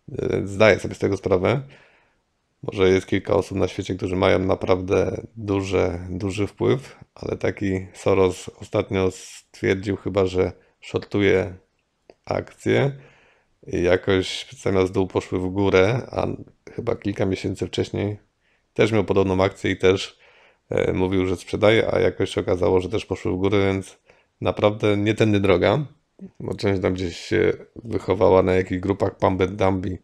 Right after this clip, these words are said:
i wydaje mi się, że to takie fajne, proste i przyjemne. Tak nie działa, zdaję sobie z tego sprawę. To raz, a dwa, że dzięki temu, że staram się jakoś w miarę obiektywnie do tego podchodzić,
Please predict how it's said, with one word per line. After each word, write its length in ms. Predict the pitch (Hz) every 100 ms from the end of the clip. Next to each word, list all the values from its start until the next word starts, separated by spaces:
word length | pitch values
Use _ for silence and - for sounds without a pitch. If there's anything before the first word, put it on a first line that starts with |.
| _ - - - -
i 80 | - -
wydaje 320 | 98 95 95
mi 80 | 92
się, 160 | 92
że 120 | 87
to 140 | 90 92
takie 260 | 95 101
fajne, 340 | 92 98 95 92
proste 460 | 98 95 - 92
i 220 | 92 92 92
przyjemne. 640 | - 101 95 92 98 110 - - _
Tak 180 | - 101
nie 160 | 95
działa, 280 | 92 87 104
zdaję 260 | 98 104 92
sobie 140 | 98
z 40 | 98
tego 180 | 95
sprawę. 420 | 92 98 90 104 156 - - _ _ _ _ _ -
To 160 | 98
raz, 320 | 87 92 117 101
a 80 |
dwa, 340 | 95 101 113 131
że 220 | 98 98 92
dzięki 340 | 113 135 117
temu, 320 | 113 117 113
że 260 | 104 98 98 - _ -
staram 340 | - 107 113 110
się 120 | 107
jakoś 220 | - 98
w 40 |
miarę 240 | 110 113 117
obiektywnie 600 | 101 98 - 120 117 98
do 100 | 92
tego 220 | 104 110
podchodzić, 600 | - - 98 95 135 -